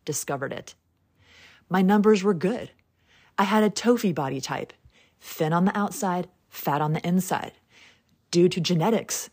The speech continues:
and maybe a fast thyroid, there was little evidence of my addiction because I didn't gain weight. And because I didn't value myself, it didn't matter that I was hurting my body.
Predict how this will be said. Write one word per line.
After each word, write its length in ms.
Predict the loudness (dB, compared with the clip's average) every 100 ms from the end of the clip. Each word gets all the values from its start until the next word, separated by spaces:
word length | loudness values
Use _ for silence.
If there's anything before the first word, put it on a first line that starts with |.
| 0
and 120 | 4
maybe 220 | 6 6
a 100 | 4
fast 420 | 2 -2 -2 -4
thyroid, 400 | -4 -2 2 0 -2 -20 -6
there 100 | -2
was 140 | 0 0
little 300 | 4 4 4
evidence 400 | 0 -2 -2 -4
of 80 | -4
my 120 | -4
addiction 540 | -4 -4 -4 -4 -4 -6 -12
because 260 | -10 -8 -8
I 80 |
didn't 380 | -8 -4 -2 -2 _ _
gain 340 | -6 -4 -4 -10 _
weight. 360 | -8 -6 -6 -10 _ _ -20 _ -12
And 120 | -6
because 320 | -6 -4 -2
I 120 | -2
didn't 260 | -2 -2 0
value 260 | 0 2
myself, 540 | 0 -2 -4 -4 -4 -6 _ _ _ _ _ -12 -2
it 80 | 0
didn't 180 | 4
matter 280 | 4 4 0
that 140 | -2 -2
I 80 |
was 140 | -6 -6
hurting 240 | -8 -8
my 120 | -12
body. 460 | -10 -8 -8 -10 -14